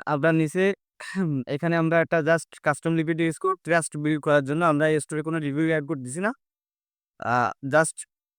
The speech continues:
আমরা ট্রাস্ট বিল্ড করার জন্য এখানে আমরা একটা, আহ, কাস্টম লিকুইডিটি অ্যাড করবো। আমরা দেখাই দিই কাস্টম লিকুইডিটি এখানে অ্যাড করে। আমরা এই কাস্টম লিকুইডিটিটা অ্যাড করবো। এখানে কাস্টম লিকুইডিটি নিবো, আমাদের লেখা আছে, আমি সেটা দিচ্ছি এখানে।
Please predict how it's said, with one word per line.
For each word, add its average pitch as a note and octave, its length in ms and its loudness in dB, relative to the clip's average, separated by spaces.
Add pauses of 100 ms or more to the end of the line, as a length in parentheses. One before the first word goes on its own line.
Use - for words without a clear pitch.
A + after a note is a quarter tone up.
আমরা C#3+ 200 0
ট্রাস্ট E3 380 0
বিল্ড E3+ 220 -4
করার E3+ 200 2
জন্য E3+ 180 0
এখানে D#3+ 260 0
আমরা D3+ 240 2
একটা, F3+ 340 2 (200)
আহ, B2+ 460 0
কাস্টম C#3+ 360 -2
লিকুইডিটি C#3 280 0
অ্যাড B2 160 2
করবো। B2+ 260 -2
আমরা C#3 200 2
দেখাই A#2+ 280 -2
দিই B2 100 -4
কাস্টম B2+ 260 -6
লিকুইডিটি B2 300 -4
এখানে B2 220 -4
অ্যাড B2 160 -4
করে। C3+ 200 -2 (1300)
আমরা A#2+ 160 0
এই C3 160 2
কাস্টম C3 460 -2
লিকুইডিটিটা C3 560 0
অ্যাড C#3+ 200 2 (120)
করবো। A2 200 -2
এখানে A#2+ 240 0
কাস্টম B2 340 -2
লিকুইডিটি B2+ 380 2
নিবো, C#3 240 4
আমাদের C#3 280 4
লেখা B2+ 260 2
আছে, E3 220 0
আমি C3 320 0
সেটা B2 240 -4
দিচ্ছি A#2 340 -4
এখানে। B2+ 260 -2